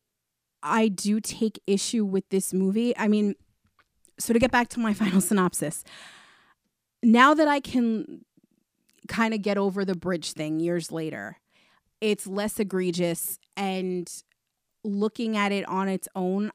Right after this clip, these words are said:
I do find more and more every time that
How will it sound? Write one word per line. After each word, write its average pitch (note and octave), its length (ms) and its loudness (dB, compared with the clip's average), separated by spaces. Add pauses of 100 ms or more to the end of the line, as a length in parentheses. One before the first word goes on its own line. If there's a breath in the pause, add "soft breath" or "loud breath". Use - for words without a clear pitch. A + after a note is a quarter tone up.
I F#3+ 240 -2 (140)
do G3 320 -4
find F#3 640 -4
more F3+ 300 -2
and F3+ 140 -2
more F3 220 -2
every F3 320 -4
time F3 600 -6
that F3 400 -8